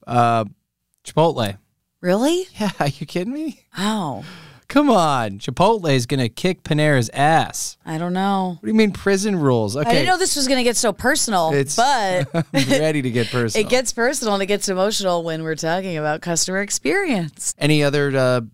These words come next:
Speaker 1: you know, any other big, um, musings about Panera that you feel like speak to the customer experience?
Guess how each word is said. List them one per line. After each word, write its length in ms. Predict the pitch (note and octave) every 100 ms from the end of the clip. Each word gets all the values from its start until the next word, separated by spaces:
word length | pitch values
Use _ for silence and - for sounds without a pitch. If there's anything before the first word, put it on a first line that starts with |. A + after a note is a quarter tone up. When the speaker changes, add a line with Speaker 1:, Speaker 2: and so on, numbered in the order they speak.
| -
Speaker 1:
you 120 | C3+
know, 80 | B2
any 140 | A#2
other 160 | B2+ A2+
big, 480 | G2+ A#2+ A#2+ G#2 F#2+ _ _ -
um, 440 | A2 G#2+ G2+ A2
musings 680 | A2 A#2+ A#2 A#2+ A#2 A#2 - -
about 400 | A2 G#2+ G2+ -
Panera 380 | A2 A2 G#2+ G#2
that 160 | G2+
you 80 | G#2+
feel 180 | - A2
like 260 | G#2 G2+ - _ _ _ _ _ _
speak 560 | - - - C3 A#2+ -
to 480 | - B2 A#2+ A#2 G#2+
the 240 | A2+ A2
customer 440 | - B2 A#2 A#2+ G2+
experience? 680 | - A2 G#2 G#2 G#2 -